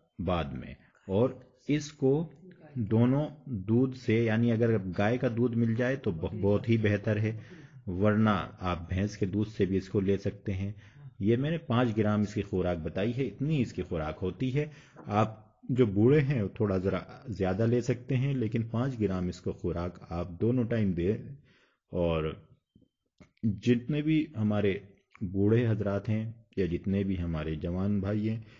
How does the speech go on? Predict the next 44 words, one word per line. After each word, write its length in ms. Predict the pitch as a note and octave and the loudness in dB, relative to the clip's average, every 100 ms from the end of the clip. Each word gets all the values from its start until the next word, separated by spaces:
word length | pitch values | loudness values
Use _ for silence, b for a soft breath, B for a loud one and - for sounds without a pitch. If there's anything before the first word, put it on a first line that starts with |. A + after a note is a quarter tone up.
| B B F2+ | B B -4
जिनको 640 | F#2 F#2+ F#2+ E2 C#2+ - - - | 0 0 2 0 -2 -10 -18 -8
घुटनों 480 | G#2 E2+ F#2 A2 G#2+ | -6 -4 -2 0 2
में 180 | G2+ F2+ | 2 2
दर्द, 420 | F#2+ F#2+ F2+ - | 2 0 -2 -6
पट्ठों 300 | F2+ - F#2+ | -10 -6 -4
में 220 | F#2+ F#2 | -2 0
दर्द 320 | F2+ F2+ F2+ D#2+ - | 0 0 0 -4 -12
या 220 | F2+ F2 F2 | -6 -4 -4
कि 500 | E2+ E2+ E2 D#2 b b b b _ | -2 -2 -2 -4 b b b b _
कमर 280 | G#2 G2+ G2+ | 2 4 4
में 200 | G2 F#2+ | 2 0
दर्द 260 | F2 F#2 F2 | 0 0 2
या 100 | A2+ | 0
बार-बार 500 | G2+ F2+ F2+ A#2 D#3 | 2 0 0 -2 -2
पेशाब 520 | B2+ G#2 - F2 D#2+ | 0 -2 0 -4 -2
आता 220 | D#2+ E2 | -4 -4
है, 200 | D#2+ D#2+ | -6 -4
उनका 280 | F2 F#2+ F#2 | -4 -4 -4
पेशाब 520 | F2+ F2+ - G2 F#2+ | -4 -4 -2 -2 -2
ये 120 | F#2+ | -2
है 140 | F#2+ F2+ | -2 -4
कि 140 | G2 | -6
अभी 280 | F2 E2+ F#2 | -6 -4 -2
एक 160 | F2 F2 | -2 -2
बार 160 | F2 | -4
पेशाब 460 | E2 F2 - E2+ E2 | -4 -6 -4 -6 -4
किया, 100 | F2+ | -6
फिर 180 | - F#2 | -4 -6
दोबारा 400 | E2 F2+ F2+ F2+ | -4 -2 -2 -4
चले 300 | E2+ E2 E2+ | -4 -4 -2
गए, 200 | F2 F2+ - B B B - | -2 -4 -4 B B B -4
फिर 120 | F2 | -2
दोबारा 400 | F2 F2 F2+ F#2 | 0 0 -2 -2
पेशाब 500 | F#2 E2 - F2 E2+ | -4 -6 -4 -4 -4
किया, 160 | F2+ | -6
फिर 180 | E2+ F#2 | -4 -6
चले 320 | E2+ F2 F2+ | -4 -2 -2
गए, 160 | F2 F#2 F2+ b b b - | -2 -2 -4 b b b -20
तो 60 | - | -8
उनके 320 | G#2+ A2 A2+ G#2+ | 0 0 2 0
लिए 240 | F#2+ G#2 | 2 2
बेहतरीन 640 | E2+ D#2+ C#2 - D#2 E2 D2+ | 0 -6 -6 -8 -4 -4 -4
दवा 220 | C#2+ C#2 | -6 -8
है। 300 | C#2+ D2 | -10 -14